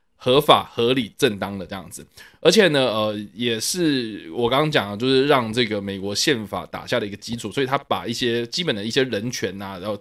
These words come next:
定义啊，哦，就是讲的，就是比较基础上的，也就是讲的比较明确一点这样子。那所以也是这个，呃，十八、十九世纪啊，美-，嗯，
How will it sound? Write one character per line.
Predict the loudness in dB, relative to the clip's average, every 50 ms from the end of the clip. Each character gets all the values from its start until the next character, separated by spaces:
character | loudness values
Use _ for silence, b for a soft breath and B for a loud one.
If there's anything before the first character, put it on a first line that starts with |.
| _ -4
定 | -4 -4 -2 -4
义 | -6 -4 -4
啊， | -4 -4 -6 -8 b b b b b
哦， | -6 -6 -4
就 | -2 -2 -4
是 | -2
讲 | 0 0 -2 -2 -2
的， | -4 -8 -8 -10 -12 -16 -8
就 | -4 -2 -2
是 | -2 -4
比 | -6 2
较 | 8 10 10 10 10 8 4 -2 _ _ _ _
基 | -4 -2 0 0 0
础 | -2 -2 -4 -4 0
上 | 0 0 0 0
的， | -2 -2
也 | 0
就 | 0 0
是 | 0
讲 | -2 -4 -4 -4
的 | -6 -10
比 | -6 -4
较 | -2 -2
明 | -2 -4 -6 -6 -6
确 | -4 -2 -2 -2
一 | -2 -4
点 | -8 -10 -10
这 | -8 -10
样 | -10 -10 -12 -18
子。 | -20 -20 _ _ B B B B B B B
那 | 0
所 | 4 6 8 6
以 | 6 6
也 | 2 0 0 2
是 | 4 4 4 4 2 2
这 | 2 2 2
个， | 4 4 2 4 2 2 0
呃， | -2 -4 -4
十 | -4 0 2
八、 | 2 2
十 | 2 -2 -4
九 | -2 -2 -2
世 | -2 -2 -6 -6 -6
纪 | -8 -8 -4 -4 -4
啊， | -4 -4 -8
美-， | -8 -8 -8 -10 -10 -12 _ _ -10
嗯， | -10 -10